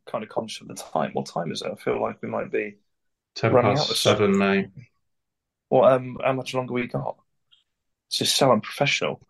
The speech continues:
Speaker 1: This is so
Speaker 2: <laughs>
Speaker 1: unprofessional. Might just cut out. Might just cut out at some, some point 'cause, you know, we just, we just use Zoom free 'cause we're cheap bastards. But, uh,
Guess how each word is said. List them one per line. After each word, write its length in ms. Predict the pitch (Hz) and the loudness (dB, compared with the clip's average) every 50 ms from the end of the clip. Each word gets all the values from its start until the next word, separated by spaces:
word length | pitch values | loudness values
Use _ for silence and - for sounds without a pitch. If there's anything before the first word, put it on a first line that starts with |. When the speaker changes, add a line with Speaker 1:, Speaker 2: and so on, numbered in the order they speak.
| _ _ _ _ _ - | _ _ _ _ _ 2
Speaker 1:
This 120 | 135 131 | 4 4
is 60 | 120 - | 4 4
so 180 | - - 156 | 2 2 2
Speaker 2:
<laughs> 20 | 143 | 2
Speaker 1:
unprofessional. 380 | 113 - - 147 143 - - - | 2 0 0 0 0 0 2 4
Might 120 | 165 156 - | 4 4 4
just 140 | 120 - - | 2 -4 0
cut 200 | - 139 92 127 | 0 2 4 4
out. 220 | 156 135 - - | 4 2 2 2
Might 140 | 123 151 143 | 0 0 0
just 140 | - - - | -2 -8 -6
cut 240 | - - 104 98 - | -4 -4 -4 -4 -2
out 220 | - 139 135 - - | -2 -2 -2 -2 -4
at 60 | - | -6
some, 340 | - - 117 110 107 107 - - | -6 -4 -4 -4 -6 -10 -14 -14
some 280 | - - 131 113 107 101 | -8 -4 -4 -4 -2 -2
point 320 | - 127 123 107 - - | -2 -2 -2 -4 -6 -8
'cause, 220 | - 113 110 110 127 | -6 -6 -4 -2 -2
you 80 | 131 | -2
know, 100 | 110 98 107 | -2 0 0
we 60 | 120 | 0
just, 200 | - 175 - - - - _ | 0 -2 -2 -6 -16 -6 _
we 80 | - - | 2 4
just 180 | 226 196 - - | 4 4 4 4
use 180 | 165 110 113 | 4 4 4
Zoom 260 | 120 113 107 101 101 | 4 4 4 2 0
free 360 | - - - 131 113 92 87 - | -4 -2 0 0 0 0 -2 -8
'cause 160 | - - - | -8 -6 -6
we're 100 | - - | -6 -4
cheap 300 | - - - 117 - - | -2 0 0 0 0 0
bastards. 600 | - 90 85 90 - - - 92 87 - - - | -2 -4 -2 -4 -6 -6 -8 -8 -8 -10 -4 0
But, 140 | - 104 104 | 0 2 2
uh, 280 | - 113 117 113 113 | 2 2 2 2 2